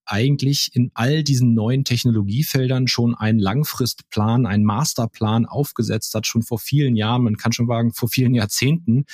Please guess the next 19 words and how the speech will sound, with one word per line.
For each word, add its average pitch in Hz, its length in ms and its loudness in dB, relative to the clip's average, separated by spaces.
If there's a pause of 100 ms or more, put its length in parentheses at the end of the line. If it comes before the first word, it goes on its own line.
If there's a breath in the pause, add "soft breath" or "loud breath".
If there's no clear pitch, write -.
(380 loud breath)
wenn 117 160 2
es 123 160 -2
ums, 120 260 0
äh, 127 200 -2
Thema 127 260 2
Elektrifizierung 131 760 0
geht, 139 200 0
auf - 120 -4
der 82 160 -4
einen 123 240 2
Seite 127 320 0
oder 117 200 0
zum 117 200 0
Beispiel 107 360 -2
auch 110 100 -2
beim 113 320 -2
Thema 117 280 0
autonomes 117 480 0
Fahren, 120 400 0